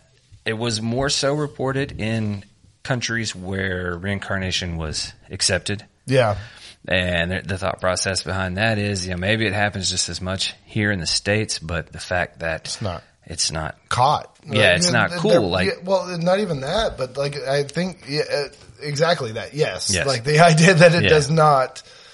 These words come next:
Speaker 2: like, you don't, you don't talk about that.
Speaker 1: Right.
Speaker 2: <laughs> You know, especially,
Speaker 1: And
Speaker 2: yeah. Uh, but the idea of not even having, if you wouldn't, it's like, it's like trying to diagnose something that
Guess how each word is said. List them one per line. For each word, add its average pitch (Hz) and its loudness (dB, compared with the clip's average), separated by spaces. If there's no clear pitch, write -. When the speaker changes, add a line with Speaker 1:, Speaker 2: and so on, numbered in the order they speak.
Speaker 2:
like, 104 -6
you 120 -6
don't, 104 -6
you 104 -8
don't 170 -8
talk - -14
about 78 -12
that. 90 -8
Speaker 1:
Right. 90 0
Speaker 2:
<laughs> - -14
You 175 0
know, 165 8
especially, 147 0
Speaker 1:
And 110 -8
Speaker 2:
yeah. 104 0
Uh, 139 6
but 151 4
the 151 8
idea 165 4
of 135 0
not 165 4
even 170 0
having, 139 -2
if 127 -6
you 202 0
wouldn't, 220 -2
it's 165 -4
like, 175 -2
it's - -8
like 143 -2
trying 170 2
to 127 -2
diagnose 127 0
something 113 -4
that 110 -4